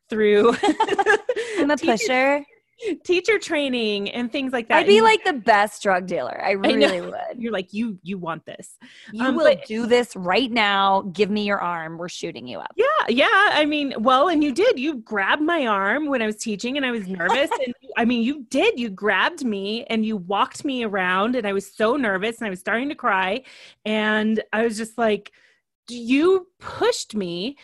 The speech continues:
Speaker 1: So yeah, you, you are my teacher. I haven't taken a class by you in ages.
Speaker 2: Right.
Speaker 1: So, like, and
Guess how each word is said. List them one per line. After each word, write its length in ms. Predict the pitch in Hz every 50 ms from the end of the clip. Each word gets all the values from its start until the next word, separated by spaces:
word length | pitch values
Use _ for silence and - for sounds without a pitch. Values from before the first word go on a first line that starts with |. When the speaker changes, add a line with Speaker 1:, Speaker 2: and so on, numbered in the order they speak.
| - _ _
Speaker 1:
So 240 | _ - 277 262 262
yeah, 360 | 240 - 427 508 381 196 170
you, 380 | 165 208 240 262 269 247 - -
you 200 | 208 214 262 277
are 100 | 254 240
my 160 | 233 214 196
teacher. 720 | 190 - - 320 339 359 349 - 254 214 208 202 208 196 -
I 160 | 214 277 339
haven't 420 | 370 330 302 262 254 233 214 190 -
taken 360 | - 226 269 339 - 339 208
a 60 | 170
class 460 | - - - 196 202 294 392 392 -
by 200 | - - 185 165 165
you 400 | 165 165 170 170 170 175 170 -
in 420 | - 190 196 185 170 170 170 170 - _ _ _ _ -
ages. 800 | 214 247 294 302 240 196 175 160 160 180 220 247 254 - - - _ _ - - - -
Speaker 2:
Right. 260 | 208 180 185 185 185
Speaker 1:
So, 260 | 208 233 233 226 226 220
like, 400 | 214 190 233 226 208 202 208 208 -
and 540 | - - 214 226 220 214 214 208 208 208 -